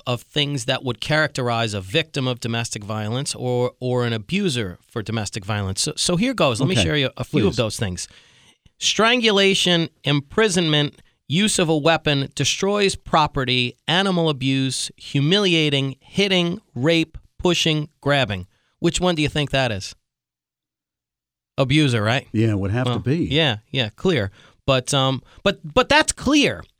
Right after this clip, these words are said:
Speaker 1: I mean, you look at that and you hear that and you know, if that's happening, you're in a domestically violent relationship.
Speaker 2: No question.
Speaker 1: And, and that, and the person that's perpetrating those sorts of things is an, is an abuser, clearly. Um,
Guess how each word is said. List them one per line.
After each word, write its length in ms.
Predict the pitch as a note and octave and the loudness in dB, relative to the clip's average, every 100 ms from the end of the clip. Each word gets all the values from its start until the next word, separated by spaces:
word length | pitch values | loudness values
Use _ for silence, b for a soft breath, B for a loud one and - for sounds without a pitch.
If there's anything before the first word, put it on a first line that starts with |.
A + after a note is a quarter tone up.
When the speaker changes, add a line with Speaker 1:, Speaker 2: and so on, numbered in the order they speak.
| _ | _
Speaker 1:
I 80 | F3 | 0
mean, 160 | G#3+ G#3 | 2 2
you 200 | A3 G#3+ | 0 0
look 280 | A3 F#4 | 2 2
at 120 | C#4 - | 2 0
that 200 | F3 C#3+ | 0 0
and 80 | |
you 80 | D#3 | -2
hear 260 | D#3 A#3+ G3+ | 0 2 2
that 200 | C#3+ A2+ | 2 0
and 100 | A#2+ | 0
you 180 | F3 B3+ | 2 2
know, 340 | A3+ C#3+ D#2+ | 0 -2 -4
if 140 | A2 - | -12 -2
that's 260 | G#3 A#3 | 0 0
happening, 520 | - G3+ - C3+ A#2 G#2 b b | 2 0 2 0 -2 -4 b b
you're 420 | A2+ D#3+ C#4+ C4 | 2 4 6 6
in 80 | G3 | 4
a 60 | D#3+ | 0
domestically 760 | D#3 C#3 D#3 - D#3 - C3+ | -2 0 0 0 -4 -4 -4
violent 520 | G#2+ C3 B2+ A#2+ A2 | -2 0 0 -2 -4
relationship. 640 | G#2+ A#2 A#2 G#2 F#2 F#2+ B2 | -2 0 0 -4 -6 -2 4
Speaker 2:
No 200 | B2+ B2+ | 4 4
question. 400 | A#2 E2+ - - | 0 -2 -4 0
Speaker 1:
And, 280 | D#3+ C#3+ C#3 | 0 0 -2
and 340 | D3 C#3+ C3+ A#2+ | -2 0 0 0
that, 260 | F3 - | 0 -2
and 160 | - D#3 | -2 -2
the 60 | D3+ | 0
person 360 | A3+ A3+ F#3+ | -2 -2 0
that's 140 | E3 - | -2 -2
perpetrating 600 | - C#4+ - D3+ B2+ B2 | -4 -4 -4 -2 -2 -2
those 180 | A#2+ | -2
sorts 260 | - B2+ - | -2 -4 -4
of 80 | A2+ | -6
things 260 | A2+ G#2+ | -6 -6
is 160 | A2+ B2 | -4 -2
an, 180 | B2+ A#2+ - | -2 -4 -2
is 160 | D3 | -2
an 80 | C3 | 0
abuser, 440 | A2+ B2 C3 G2+ F2+ | 0 0 0 -2 -8
clearly. 580 | _ F3 G3 D#3+ F2 D#2 - _ _ _ _ _ _ | _ -2 0 0 -4 -10 -18 _ _ _ _ _ _
Um, 360 | A2+ A2+ A2 A2+ | -6 -4 -2 -4